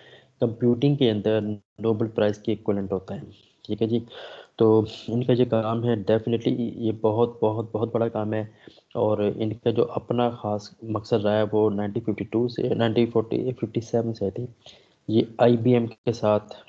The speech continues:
रही हैं और इन्होंने वहाँ पे compilers पे, इन सब चीज़ों पे बहुत काम किया। टू थाउजेंड टू तक तो वहीं पे थे, उसके बाद का मुझे ज़्यादा idea नहीं है। Anyhow, वापस आते हैं अपने, अ, सीएफ़जी की तरफ जो आज का हमारा lecture है।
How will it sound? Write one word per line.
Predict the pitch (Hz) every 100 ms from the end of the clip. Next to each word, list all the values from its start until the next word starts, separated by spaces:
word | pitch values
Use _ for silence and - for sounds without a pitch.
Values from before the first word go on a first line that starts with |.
| _ - -
रही | 110 101 113 113
हैं | 101 107 - - _ _
और | 104 110
इन्होंने | 113 113 110
वहाँ | 107 107
पे | 113
compilers | 110 98 101 101 101 107 -
पे, | 104
इन | 101
सब | 104 104
चीज़ों | 120 120
पे |
बहुत | - 107 110
काम | 107 107
किया। | 104 107
टू | 107 110 - 131 135
थाउजेंड | 131 117 110 113 110
टू | 135
तक | 131 107 -
तो |
वहीं | 98 104 110
पे | 113
थे, | 113
उसके | 107 - 104
बाद | 101 101 101
का |
मुझे | 98 95 95 147
ज़्यादा | 147 107 98 107 101 101
idea | 98 131
नहीं | 135 127 135
है। | - _ _ _
Anyhow, | 135 135 135 131 - _ _ _ _ _ _ - - 113
वापस | 117 120 - 123
आते | 120
हैं | 117
अपने, | - 117
अ, | 151 - _ - - - - - 117 113
सीएफ़जी | - 117 104 107
की | 107
तरफ | 110 113 107
जो | 110
आज | 107 104
का | 107
हमारा | 107 101 101
lecture | 101 - 104
है। | 101 104